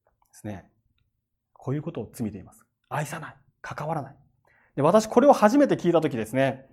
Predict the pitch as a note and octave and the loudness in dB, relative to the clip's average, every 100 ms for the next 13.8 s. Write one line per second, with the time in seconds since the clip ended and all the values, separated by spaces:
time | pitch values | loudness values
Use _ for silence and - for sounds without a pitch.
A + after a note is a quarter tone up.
0 | - - G3 C4 F#3 E3 D#3 D3 C#3 A2+ | -8 -2 4 4 4 2 0 0 -2 -8
1 | - D#3 D#3 F#3+ D3+ C3+ C#3 C3+ C3+ B2+ | -6 -4 -2 -2 -2 -2 -2 -2 -4 -4
2 | E3 D#3+ D3+ C3+ C#3+ F3 F3 - - _ | 0 2 2 0 2 0 -2 -18 -20 _
3 | _ _ _ _ _ _ _ _ _ _ | _ _ _ _ _ _ _ _ _ _
4 | _ _ _ _ - - - _ _ _ | _ _ _ _ -6 -6 -10 _ _ _
5 | _ _ _ _ - - - - G2+ - | _ _ _ _ -18 -18 -12 -10 -10 -10
6 | _ _ _ _ _ _ - F#3+ G#3 - | _ _ _ _ _ _ 0 2 2 -2
7 | - - _ _ _ - F3+ - A3+ G#3+ | -14 -20 _ _ _ -2 -2 2 0 2
8 | D#3 F#3 F#3 G#3+ G#3+ - - _ _ D#3+ | 2 2 8 6 6 -8 -20 _ _ -2
9 | F3 C3+ - - A3+ B3+ C4 C4 A3 D3 | 2 2 0 0 4 4 6 4 4 2
10 | C3 C3+ B2+ E3+ A3 - A3 - - A2+ | -2 -2 2 2 2 2 2 4 2 2
11 | G2+ - _ _ - _ _ - B2 D#3 | -8 -14 _ _ -20 _ _ -12 -2 0
12 | E3 E3 E3+ F#3 F#3+ A2 - - F#3 - | 0 -4 -2 -2 -2 -4 -14 -2 -2 -2
13 | - A2+ A2+ - C3 D#3+ C3 - | -8 -8 -8 -4 -2 0 -2 -6